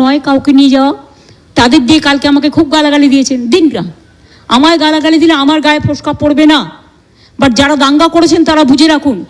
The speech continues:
আপনারা করছেন দাঙ্গা আর গালাগালি খাচ্ছি আমি। কেন? আমি কি আপনাদের কাউকে বলেছি কেউ কারো বিরুদ্ধে দাঙ্গা করুন? আর বিএসএফ বা কেন গুলি চালিয়েছিল? বিএসএফ যদি গুলি না চালাতো পরের দিনের ঘটনা ঘটতো না,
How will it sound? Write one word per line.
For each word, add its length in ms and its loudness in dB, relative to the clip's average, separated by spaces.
আপনারা 460 0
করছেন 440 0
দাঙ্গা 360 0
আর 100 0
গালাগালি 420 0
খাচ্ছি 300 -4
আমি। 220 -2
কেন? 240 -2
আমি 220 2
কি 80 -2
আপনাদের 380 -4
কাউকে 280 -2
বলেছি 400 0
কেউ 220 0
কারো 260 0
বিরুদ্ধে 320 2
দাঙ্গা 280 -2
করুন? 260 2
আর 100 0
বিএসএফ 460 -2
বা 100 0
কেন 220 -2
গুলি 240 2
চালিয়েছিল? 480 0
বিএসএফ 500 0
যদি 140 2
গুলি 220 2
না 160 0
চালাতো 380 -2
পরের 320 0
দিনের 260 2
ঘটনা 360 -2
ঘটতো 320 -2
না, 100 2